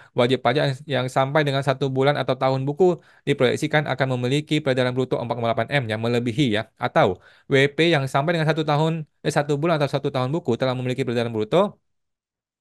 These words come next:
melebihi empat koma delapan M, namun belum memenuhi kewajiban, eh, melaporkan usaha untuk dikukuhkan sebagai P K P dan belum melewati jangka waktu sesuai tercantum dalam keuangan, eh, dalam, dalam peraturan P-, P M K, ya, mengenai batasan pengusaha kecil.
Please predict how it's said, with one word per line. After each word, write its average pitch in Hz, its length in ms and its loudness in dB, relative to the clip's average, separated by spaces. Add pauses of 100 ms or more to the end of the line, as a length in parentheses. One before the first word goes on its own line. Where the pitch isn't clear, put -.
melebihi 135 360 2
empat 143 80 -2
koma 131 160 -2
delapan 117 180 -2
M, 165 140 0 (460)
namun 139 240 2 (140)
belum 139 380 2
memenuhi 151 320 0
kewajiban, 143 380 2 (400)
eh, 127 360 0 (180)
melaporkan 135 460 2
usaha 131 200 0 (100)
untuk 135 140 -2
dikukuhkan 131 320 0
sebagai 123 240 0
P - 100 0
K - 20 2 (120)
P - 20 2 (480)
dan 127 200 0
belum 127 240 4
melewati 123 320 0
jangka 120 260 0
waktu 120 200 -2 (120)
sesuai 123 300 -4
tercantum 123 260 -2 (120)
dalam 123 180 0 (100)
keuangan, 117 460 0 (200)
eh, 123 120 -2
dalam, 117 180 -2 (280)
dalam 117 200 2
peraturan 120 320 0
P-, 117 180 -4 (420)
P - 40 -20 (140)
M 123 100 -6
K, - 20 0 (160)
ya, 117 60 2 (340)
mengenai 120 300 -2
batasan 117 320 -2
pengusaha 107 400 -4
kecil. 101 260 0